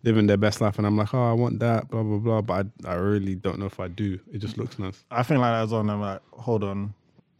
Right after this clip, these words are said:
Speaker 2: If I was to live like that, I'd have to post every day.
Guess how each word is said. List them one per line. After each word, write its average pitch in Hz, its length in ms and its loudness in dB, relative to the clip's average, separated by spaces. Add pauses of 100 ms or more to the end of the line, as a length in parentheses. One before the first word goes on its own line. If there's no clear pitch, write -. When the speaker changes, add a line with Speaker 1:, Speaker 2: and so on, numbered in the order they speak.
Speaker 2:
If 113 120 -4
I - 20 4
was 139 140 2
to 139 60 4
live 120 200 4
like 95 160 0
that, 101 260 -8 (1160)
I'd 104 40 -6
have 92 120 -8
to - 60 -18
post 143 200 4
every 120 160 2
day. 101 200 -4